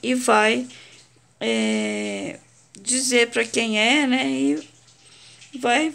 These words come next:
fazer uma cartinha, né? Escrever alguma coisa aí, né? Vai destacar e mandar pra alguém, né?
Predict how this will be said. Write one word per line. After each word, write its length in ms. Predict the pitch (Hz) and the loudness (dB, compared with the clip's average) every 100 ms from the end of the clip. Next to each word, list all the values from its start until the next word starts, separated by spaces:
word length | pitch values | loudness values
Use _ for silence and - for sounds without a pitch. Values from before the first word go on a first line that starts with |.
| - | -4
fazer 320 | - 480 - | 0 2 2
uma 180 | 359 311 | 2 0
cartinha, 1300 | 254 247 254 - 254 247 262 269 226 196 180 170 170 - - - - - - | 2 0 0 2 2 4 4 4 2 -2 -4 -6 -8 -12 -20 -20 -20 -20 -12
né? 200 | 220 226 | -6 -2
Escrever 640 | 214 - 240 233 220 214 220 | 2 2 4 2 4 4 2
alguma 440 | 220 220 233 226 | 0 -2 -2 -2
coisa 420 | 226 220 226 226 | 0 2 2 4
aí, 320 | 214 233 262 | 4 2 0
né? 340 | 320 285 285 285 - - - - - | 0 0 -2 -6 -14 -20 -20 -20 -4
Vai 140 | 220 | -2
destacar 680 | 214 - - 208 202 220 214 | 2 2 4 4 2 2 2
e 40 | 240 | 4
mandar 480 | 247 247 247 226 | 2 2 0 0
pra 200 | 226 226 | -2 -2
alguém, 300 | 233 269 - | -2 -2 -6
né? 220 | - - | -6 -10